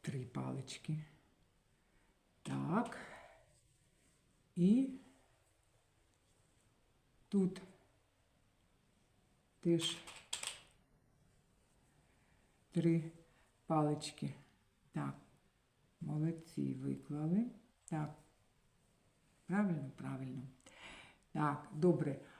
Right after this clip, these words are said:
А тепер ми будемо будувати дах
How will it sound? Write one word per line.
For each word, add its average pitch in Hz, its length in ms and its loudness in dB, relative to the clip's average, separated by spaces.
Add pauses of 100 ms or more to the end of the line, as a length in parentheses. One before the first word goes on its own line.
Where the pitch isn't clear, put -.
А 160 100 2
тепер 269 640 6 (580)
ми 160 120 2
будемо 160 560 6
будувати 160 840 4 (1080)
дах 165 640 4